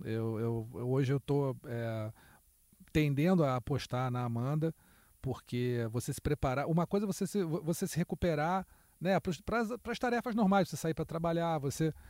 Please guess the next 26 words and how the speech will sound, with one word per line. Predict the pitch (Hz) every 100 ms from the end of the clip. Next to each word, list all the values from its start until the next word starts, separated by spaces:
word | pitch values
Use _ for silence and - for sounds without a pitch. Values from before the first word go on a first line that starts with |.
| - - - -
isso | 135 190
é |
uma | 202
coisa. | - 147 123
Pra | 139
você | 143 147 190
disputar | 170 - 190 165 170 151
uma | 143
luta | 147 202 202
de | 165
M | 190
M | 180 147
A | 147 139
no | 135
maior | 156 208
evento | 170 185 -
do | 175
mundo, | 156 165 156 139
em |
altíssimo | 147 - 208 - 196
nível, | 160 170 143
com | 156
a | 160
lutadora | 165 160 151 196
que | 185 160
tá | 180 208